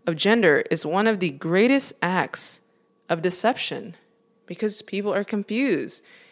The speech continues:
And a lot of times, again, there's a big push for abortions. There's a big push for the negative side of having children. Now, again, I am not somebody who thinks about kids all the time, um, but if I had one, I, I'll have one.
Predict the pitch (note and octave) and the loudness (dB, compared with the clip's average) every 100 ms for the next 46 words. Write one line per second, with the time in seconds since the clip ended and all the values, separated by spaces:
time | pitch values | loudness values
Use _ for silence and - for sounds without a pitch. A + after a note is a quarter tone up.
0 | _ - G3 F#3+ B3 D4 F3+ G3 F#3+ E3+ | _ -6 -2 0 -2 0 -2 -2 -2 0
1 | G#3 E3+ F#3 F#3 D#3+ A3+ - G#3 B3 - | 2 2 2 0 0 0 0 2 2 0
2 | - - - _ _ - - F3+ F3 D#3 | -10 -18 -20 _ _ -6 0 4 4 2
3 | C#3+ _ - C3 D#3 F3+ - C4+ C#4 C4 | -2 _ -12 -4 2 2 0 -2 -4 -2
4 | D#3+ D3+ C#3 F3+ F3+ G3 F3+ - E3+ D#3+ | -2 -2 0 0 0 -2 -2 -2 -2 0
5 | D#3 C#3+ - - _ - F3 D#3+ - D#3+ | 0 -2 -8 -20 _ -2 0 0 -4 -2
6 | E3 F3+ G3 E3+ - E3+ F3+ D#3 E3+ E3 | 0 2 0 0 0 2 4 2 2 0
7 | D#3+ D3 D#3+ F#3+ A3+ G3 E3 D#3+ E3 F3+ | 0 0 2 2 2 2 2 0 0 0
8 | E3+ D#3+ G#3 D4+ G#3+ - G#3 F#3 G#3 E3 | 0 2 2 4 2 2 0 2 0 -2
9 | - - G3 - B3+ C4+ B3+ C4+ C4 C4 | 0 2 2 0 2 2 2 0 2 2
10 | B3+ C4+ C4+ C4+ C#4 - - - - - | 0 0 0 0 -4 -16 -20 -20 -8 0
11 | F#3 F3 E3 E3 - - A3 - - _ | 2 2 0 -6 -8 0 0 -2 -20 _
12 | - F3 E3 E3+ F#3 G#3+ G#3+ D#3+ - D#3 | -6 -4 -2 2 2 2 0 -2 -6 -6
13 | D#3+ F#3+ A#3 A2+ | -2 0 0 -2